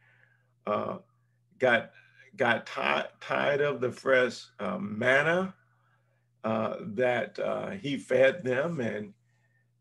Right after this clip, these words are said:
and, uh, then they, uh, was, uh, given quail, and, uh, they were, uh, not real happy people at all.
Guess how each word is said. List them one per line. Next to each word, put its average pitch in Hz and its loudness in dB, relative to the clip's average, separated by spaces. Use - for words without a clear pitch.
and, 113 0
uh, 113 -4
then 127 2
they, 120 0
uh, 101 -8
was, 107 -4
uh, 107 0
given 120 0
quail, 151 4
and, 110 -6
uh, 107 -4
they 120 4
were, 117 0
uh, - -6
not 123 0
real 151 0
happy 143 0
people 131 -6
at 110 0
all. 127 0